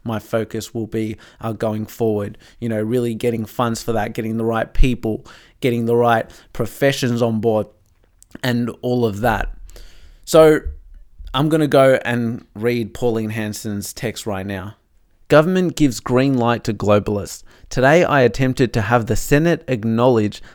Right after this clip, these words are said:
that the adopting the policies of the World Economic Forum's proposed Great Reset would have a devastating impact on the economic well-being and individual freedoms of Australians. I also called for the government to boycott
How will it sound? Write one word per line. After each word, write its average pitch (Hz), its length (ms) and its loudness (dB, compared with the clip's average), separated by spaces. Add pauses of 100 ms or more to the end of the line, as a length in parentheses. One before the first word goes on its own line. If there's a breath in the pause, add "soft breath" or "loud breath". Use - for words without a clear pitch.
that 120 160 2
the 117 120 0
adopting 139 720 2 (200)
the 120 160 2
policies 120 640 2
of 104 180 -4
the 110 120 0
World 120 320 2
Economic 131 520 0
Forum's 113 380 0
proposed 117 560 4
Great 120 260 2
Reset 117 460 2
would 107 160 2
have 117 320 -2
a 117 140 -2
devastating 147 760 2
impact 120 460 2
on 113 140 0
the 110 200 0
economic 147 500 2
well-being 120 600 6
and 117 200 0
individual 123 600 0
freedoms 113 480 0
of 107 240 -4
Australians. 104 720 -4 (480 soft breath)
I 127 160 0
also 156 380 0
called 147 360 2
for - 120 -2
the 113 100 2
government 117 460 0
to 110 80 -2
boycott 113 640 2